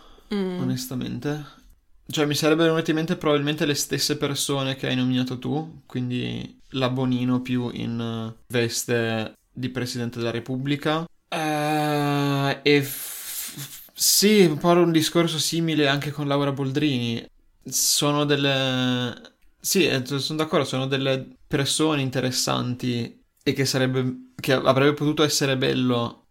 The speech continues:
Speaker 2: vedere in queste posizioni, ma, ehm, come dire, realisticamente Laura Boldrini, presidentessa del Consiglio, non, non succede. Cioè, molto
Speaker 1: No.
Speaker 2: semplicemente, non,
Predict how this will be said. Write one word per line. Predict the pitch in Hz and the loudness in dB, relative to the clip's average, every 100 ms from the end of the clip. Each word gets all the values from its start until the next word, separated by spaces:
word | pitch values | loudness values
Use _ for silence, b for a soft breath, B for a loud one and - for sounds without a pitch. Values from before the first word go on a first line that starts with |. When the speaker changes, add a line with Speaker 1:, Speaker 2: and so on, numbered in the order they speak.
| _ | _
Speaker 2:
vedere | 131 131 127 127 123 120 120 117 - _ - | -2 0 4 4 4 4 0 -2 -8 _ -8
in | 127 | -4
queste | 131 127 131 | -2 0 0
posizioni, | 135 127 127 - 135 135 143 | 0 0 -2 -2 0 0 0
ma, | 143 127 123 123 - _ | 2 2 0 0 -4 _
ehm, | 117 113 92 - - - - 92 85 - - - _ _ _ _ _ - | -4 -2 -4 -6 -10 -10 -10 -12 -12 -14 -16 -20 _ _ _ _ _ -8
come | 143 139 | -2 0
dire, | 127 123 120 120 - _ | 2 2 0 -2 -6 _
realisticamente | - 175 156 156 170 - 170 170 165 165 170 175 170 175 175 175 - - _ _ - | 0 4 6 6 4 2 0 4 4 4 2 0 4 4 4 2 0 -14 _ _ -6
Laura | 151 147 151 151 151 | 0 4 6 6 4
Boldrini, | 147 143 147 160 160 | 2 2 2 0 0
presidentessa | 147 135 135 139 147 147 | -2 -2 -2 0 0 2
del | 147 | 0
Consiglio, | 135 139 135 156 156 | 0 -4 0 2 2
non, | 139 139 135 | 0 0 -2
non | 135 135 131 | -2 -2 -2
succede. | - 135 127 - - 139 123 117 113 117 113 110 _ _ _ | -4 -6 -10 -2 2 2 2 0 -2 -2 -2 -10 _ _ _
Cioè, | - 131 - - | -2 -2 -2 -10
molto | - 147 143 147 | -4 0 2 2
Speaker 1:
No. | |
Speaker 2:
semplicemente, | 147 135 139 139 139 120 120 | 0 0 0 0 0 0 -2
non, | 127 139 135 135 131 | 0 0 -2 -2 -6